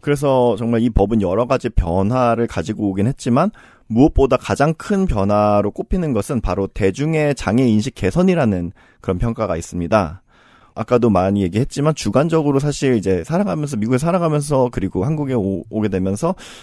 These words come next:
가장 체감하는 부분이 이 부분인 것 같아요. 예를 들어서 우리나라에서는 이제 휠체어 이용자들이 저상버스를 이용하라고 하더라도 일단 기사님들이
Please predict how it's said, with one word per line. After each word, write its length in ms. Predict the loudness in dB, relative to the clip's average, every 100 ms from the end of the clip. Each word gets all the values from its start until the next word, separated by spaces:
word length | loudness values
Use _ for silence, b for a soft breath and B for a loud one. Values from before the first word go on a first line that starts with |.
| B _
가장 320 | -6 0 0 0
체감하는 580 | -2 2 2 2 -2
부분이 440 | -4 -2 -2 -2 -2
이 120 | -4
부분인 440 | -4 -4 -2 -2 -2
것 100 | -8
같아요. 300 | -10 -14 -14 -18 _ b b b b
예를 200 | 2 4
들어서 340 | 4 4 2 2 B B
우리나라에서는 1040 | 2 4 4 4 4 2 2 4 4 4
이제 200 | 2 2 0
휠체어 380 | 0 0 0 4
이용자들이 580 | 4 4 4 2 0 0
저상버스를 640 | -2 -2 -2 -4 0 0
이용하라고 880 | 2 2 2 2 0 0 0 -2 -4
하더라도 640 | -6 0 4 2 4 4 4
일단 400 | 0 2 2 2
기사님들이 1300 | 0 -2 2 4 4 4 4 4 4 4 2 2 0